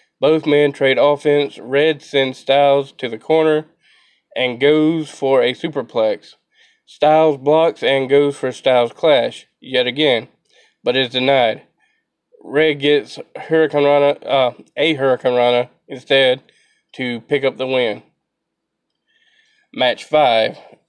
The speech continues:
Bryan Danielson versus Low Ki, A P W King of the Indies, ten twenty-seven oh one. This match is very long, but it doesn't feel it as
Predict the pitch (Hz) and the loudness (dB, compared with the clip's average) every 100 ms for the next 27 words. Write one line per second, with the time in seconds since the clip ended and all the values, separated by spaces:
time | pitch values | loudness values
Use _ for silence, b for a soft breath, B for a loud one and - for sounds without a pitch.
0 | _ - 147 165 160 143 139 135 120 113 | _ -2 2 4 2 0 0 0 -2 -6
1 | 127 123 120 127 123 120 120 113 120 127 | -4 -4 -2 0 0 -2 -10 -4 0 0
2 | 131 - 143 123 110 - _ _ _ _ | -4 -6 -4 -4 -8 -14 _ _ _ _
3 | _ _ 135 151 151 143 135 127 123 120 | _ _ -2 -2 -2 -2 0 -2 -2 -6
4 | - 135 131 120 127 113 127 113 110 110 | -6 -4 -4 -4 -6 -4 -4 -4 -8 -10
5 | - - 160 123 104 - _ - 143 135 | -12 -4 0 0 -2 -10 _ -2 -2 0
6 | 135 117 110 107 104 120 123 117 101 - | -2 -2 -2 -6 -8 -8 -4 -4 -4 -12
7 | _ _ _ _ _ _ _ _ _ _ | _ _ _ _ _ _ _ _ _ _
8 | _ - 156 - 143 139 139 120 131 113 | _ -2 -2 0 2 2 2 -2 -6 0
9 | 131 151 139 131 131 127 120 120 117 131 | 2 4 4 4 2 0 0 0 0 0
10 | 143 147 - - 175 135 104 - - 131 | 0 -2 -8 -6 -2 0 -2 -6 -4 0
11 | 127 120 113 - | 0 0 -8 -20